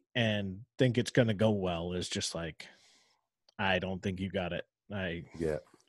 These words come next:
Speaker 1: I think Indy's gonna be pissed off by, hmm, week six. Oh, would be my guess.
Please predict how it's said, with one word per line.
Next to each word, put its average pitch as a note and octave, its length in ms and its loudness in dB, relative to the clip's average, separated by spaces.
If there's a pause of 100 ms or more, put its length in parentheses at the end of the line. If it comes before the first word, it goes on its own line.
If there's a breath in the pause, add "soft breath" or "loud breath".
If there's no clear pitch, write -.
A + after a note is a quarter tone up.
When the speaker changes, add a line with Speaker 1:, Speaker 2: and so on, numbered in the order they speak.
(1160 soft breath)
Speaker 1:
I C3+ 120 6
think C3 200 6
Indy's B2 300 6
gonna B2 200 6
be G#2+ 140 4
pissed - 440 4
off G#2 360 2
by, F#2 440 -2 (380)
hmm, C4+ 160 2 (380)
week D#3+ 200 8
six. D3+ 340 4 (1200 loud breath)
Oh, C3+ 280 -2 (960 loud breath)
would C3 160 10
be A#2 100 10
my G2 160 2
guess. - 340 -8